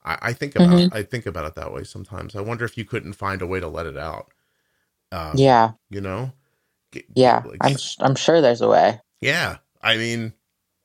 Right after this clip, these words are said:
Speaker 1: you got time? Figure it out. Like, try a thing, and if
Speaker 2: Right.
Speaker 1: it doesn't work, try another thing. Get a dumbbell and do curls,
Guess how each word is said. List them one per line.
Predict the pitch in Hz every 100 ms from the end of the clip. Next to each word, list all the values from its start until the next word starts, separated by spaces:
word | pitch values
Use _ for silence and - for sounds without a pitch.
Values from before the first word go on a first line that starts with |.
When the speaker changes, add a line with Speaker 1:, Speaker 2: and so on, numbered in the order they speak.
| _ _
Speaker 1:
you | 104
got | 117 156 -
time? | 123 151 185 _ _
Figure | - 175 185
it | 180
out. | - - _
Like, | 120 123
try | - 135 139
a | 170
thing, | 165 151 175
and | 190 107
if |
Speaker 2:
Right. | 120
Speaker 1:
it | 113
doesn't | 120 135 139 92
work, | 151
try | - 147 151
another | 147 156
thing. | 120 80 - - _ -
Get | 135
a | 156
dumbbell | 139 104 139 143 80 76 78
and | 78 78 _ _ _ _ _ _ -
do | 135
curls, | 131 127 127 90 65 -